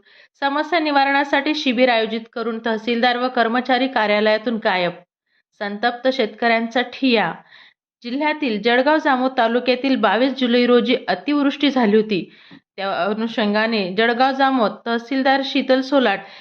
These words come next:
यांनी आज तालुक्यातील शेकडो शेतकऱ्यांना नोटीस देऊन शिबिरात बोलावले होते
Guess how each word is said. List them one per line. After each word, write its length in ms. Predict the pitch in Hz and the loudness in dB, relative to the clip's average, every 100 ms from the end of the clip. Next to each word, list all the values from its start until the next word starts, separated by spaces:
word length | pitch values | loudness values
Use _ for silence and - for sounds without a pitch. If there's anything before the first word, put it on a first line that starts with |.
| - | -10
यांनी 280 | 226 247 269 | -4 -2 0
आज 280 | - 240 262 262 | 0 -2 -2 0
तालुक्यातील 540 | 233 233 233 247 262 262 | 0 0 0 0 0 0
शेकडो 360 | 294 277 285 | 0 2 0
शेतकऱ्यांना 560 | 285 240 214 220 220 262 | 0 0 0 0 2 2
नोटीस 420 | 254 208 233 208 | 2 2 0 2
देऊन 280 | 247 226 190 - - - | 2 2 0 -8 -20 -6
शिबिरात 500 | - 262 294 302 226 | -2 2 2 2 2
बोलावले 360 | 208 214 214 | 4 4 2
होते 280 | 214 214 208 | 0 0 0